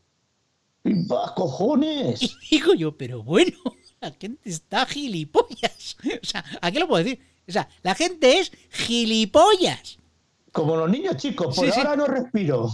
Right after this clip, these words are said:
Speaker 2: Pero digo yo, "Pero, pero, pero vamos a ver". <laughs> O sea, de que po-, o sea, si, si te indignas por esto, joder, pues imagínate el otro día cuando dije lo de los trolls. O sea, y escucha eso, pues yo qué sé, llega a mi casa y,
Speaker 1: Hostia.
Speaker 2: y, y,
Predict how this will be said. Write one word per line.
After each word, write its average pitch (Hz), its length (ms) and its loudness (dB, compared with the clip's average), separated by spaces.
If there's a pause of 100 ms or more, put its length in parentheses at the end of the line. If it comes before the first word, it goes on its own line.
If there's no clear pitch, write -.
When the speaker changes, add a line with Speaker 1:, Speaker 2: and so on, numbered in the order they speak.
Speaker 2:
Pero 185 200 2
digo 180 120 2
yo, 151 160 -2
"Pero, 143 260 -4
pero, 123 200 -12
pero 104 180 -14
vamos 165 240 -6
a - 80 -14
ver". 226 240 -4 (300)
<laughs> 906 340 -10 (100)
O - 20 -16 (120)
sea, 240 100 0
de 135 220 -10
que 139 80 -16
po-, 180 140 -8
o 180 40 -12 (140)
sea, - 260 -6
si, - 180 -16
si 160 140 -8
te 143 60 -4
indignas 170 320 0
por 220 180 2
esto, 330 260 -4
joder, 302 360 -4 (360)
pues 139 140 -10
imagínate 208 520 -2
el 190 80 2
otro 175 200 0
día 165 160 0
cuando 151 180 -4
dije 147 240 -4
lo 143 120 -2
de 139 80 -2
los 135 200 -6
trolls. 330 240 0 (280)
O - 20 -16
sea, 160 220 -4 (560)
y 185 100 -2
escucha 180 400 0
eso, 285 340 -2
pues 147 240 -6
yo 226 120 0
qué 311 100 -4
sé, 254 160 -6
llega 170 160 -4
a 208 60 0
mi 254 100 -4
casa 254 260 0
y, 349 100 2
Speaker 1:
Hostia. 160 340 -2
Speaker 2:
y, 107 340 -10
y, 190 160 -4